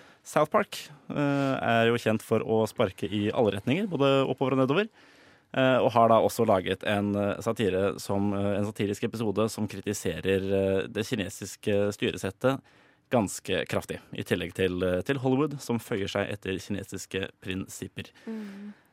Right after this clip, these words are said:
Speaker 1: Eh, jeg så faktisk episoden i går. Eh, faktisk ganske gøy. Og, altså, så for, for min egen del da, så i hvert fall, eh, i hvert fall kritikken mot Kina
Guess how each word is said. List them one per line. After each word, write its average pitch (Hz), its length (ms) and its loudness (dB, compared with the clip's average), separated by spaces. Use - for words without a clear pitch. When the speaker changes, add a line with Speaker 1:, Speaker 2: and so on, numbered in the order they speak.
Speaker 1:
Eh, 117 720 4
jeg 180 100 4
så 190 160 2
faktisk 170 240 0
episoden 160 320 0
i 156 40 4
går. 202 140 4
Eh, 165 800 0
faktisk - 680 -4
ganske 117 560 4
gøy. 277 220 2
Og, 139 760 4
altså, 170 220 -2
så 175 200 -2
for, 151 320 2
for 165 120 0
min 180 100 2
egen 117 180 4
del 175 140 4
da, 143 140 6
så 147 240 2
i 139 60 -2
hvert 143 80 6
fall, 156 240 2
eh, 139 340 2
i 135 60 0
hvert 131 100 0
fall 143 80 -6
kritikken 131 300 0
mot 131 180 4
Kina 127 320 4